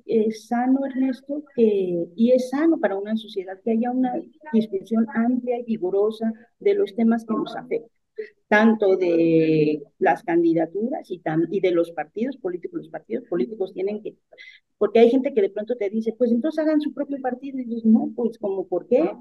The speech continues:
O sea, eh, ustedes, es, para eso son partido político y tienen recursos públicos, los partidos políticos,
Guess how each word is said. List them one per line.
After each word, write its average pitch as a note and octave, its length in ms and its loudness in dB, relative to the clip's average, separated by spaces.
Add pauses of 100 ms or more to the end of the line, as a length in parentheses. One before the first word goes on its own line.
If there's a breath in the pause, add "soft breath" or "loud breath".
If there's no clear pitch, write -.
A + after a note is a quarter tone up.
(440)
O F#3+ 60 -10
sea, G3+ 300 2
eh, - 180 -8
ustedes, C4+ 600 2 (100)
es, F#3 240 -2
para F3+ 220 0
eso C4 200 -2
son D4+ 200 0
partido G#3+ 420 -2
político F#3 380 -2
y E3+ 80 -2
tienen A#3 280 2
recursos A#3+ 600 0
públicos, E3 580 2
los - 240 -20
partidos E3+ 440 -6
políticos, F3 520 -6